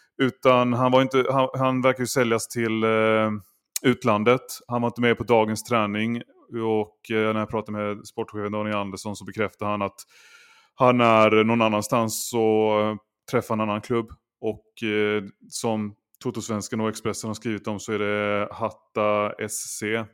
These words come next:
så, i, eh, Förenade Arabemiraten som verkar vara heta på att, eh, köpa Zeidan. Så, eh, det,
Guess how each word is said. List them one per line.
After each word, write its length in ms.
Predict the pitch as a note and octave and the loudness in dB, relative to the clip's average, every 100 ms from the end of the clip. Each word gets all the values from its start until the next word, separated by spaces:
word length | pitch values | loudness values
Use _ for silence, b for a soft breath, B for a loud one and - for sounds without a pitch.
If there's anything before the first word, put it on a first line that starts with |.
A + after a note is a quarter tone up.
| _ | _
så, 280 | - A#2 A2 | -14 -12 -8
i, 320 | G#2+ G#2+ G#2 | -8 -6 -4
eh, 340 | G2+ G2+ G2+ G2 | -4 -6 -8 -10
Förenade 340 | A2+ G#2 G2+ - | -8 -6 -8 -6
Arabemiraten 1200 | G#2+ G#2+ G#2 F#2 G#2+ G2+ G2+ G2+ G2 F#2 - A2+ | -6 -4 -4 -4 -10 -12 -10 -8 -8 -8 -10 -10
som 340 | A2 A2 G#2+ F#2+ b b b b b b - | -8 -8 -8 -10 b b b b b b 2
verkar 340 | B2 A#2+ - A#2+ | 4 4 4 2
vara 100 | A2+ | 4
heta 340 | B2+ G#2+ A2 | 4 2 -2
på 140 | A2 | -2
att, 200 | G2+ - | -4 -4
eh, 240 | A2 G#2+ G2+ G#2+ | -2 -2 -2 -8
köpa 760 | - - G#2 - G2+ G2+ G2+ F#2 | -10 -6 -6 -4 -4 -2 -2 -4
Zeidan. 560 | G2+ G2 F#2+ G2 G2 | -6 -6 -6 -10 -10
Så, 560 | - - G#2+ G#2 G#2 G#2 G#2 | -12 -6 -2 0 0 0 0
eh, 180 | G2+ G2+ F#2+ _ _ | -2 -4 -6 _ _
det, 1000 | A#3 G2+ A2+ A#2+ B2 B2 B2 B2 A#2+ | -10 0 2 4 2 2 0 0 0